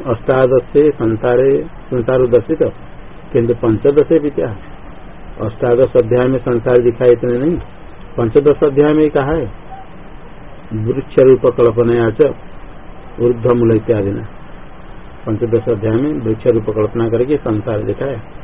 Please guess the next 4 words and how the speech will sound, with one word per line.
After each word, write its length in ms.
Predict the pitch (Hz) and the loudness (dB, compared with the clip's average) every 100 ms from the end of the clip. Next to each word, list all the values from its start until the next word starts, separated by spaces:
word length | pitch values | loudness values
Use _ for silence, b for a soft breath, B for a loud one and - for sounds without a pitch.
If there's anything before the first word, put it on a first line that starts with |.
| - 110 | -12 -2
अनर्थ 300 | 120 147 - | 0 0 -2
है। 60 | - - - - - - - - - - - - - - - - - - - - - - - - - - - - - - - - - - - - - - - - - - - - - - - | -8 -12 -18 -18 -18 -18 -16 -16 -16 -16 -16 -16 -18 -18 -16 -16 -16 -16 -16 -16 -16 -18 -16 -18 -18 -16 -16 -16 -16 -18 -18 -18 -18 -16 -18 -18 -18 -18 -18 -18 -18 -18 -18 -18 -20 -18 -2
पंच 300 | 127 135 135 | 2 2 4
असंग 360 | 127 113 143 | 4 4 2